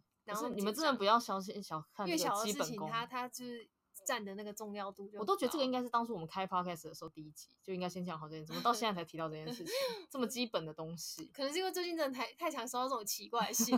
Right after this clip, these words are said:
Speaker 1: 了，<laughs> 所以让我特别有感触，觉得好像应该聊一下写信这件事情。
Speaker 2: 那你有遇过真的是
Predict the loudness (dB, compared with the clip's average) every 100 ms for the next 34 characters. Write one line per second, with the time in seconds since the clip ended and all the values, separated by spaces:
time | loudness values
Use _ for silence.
0 | 4 2 4 6 6 4 -2 2 8 8
1 | 8 6 6 2 2 0 -2 -10 -12 -8
2 | -4 -4 0 2 4 0 -4 -6 -6 -12
3 | -12 -12 -14 -18 -20 -12 -10 -10 _ _
4 | -6 0 2 4 2 2 2 0 -2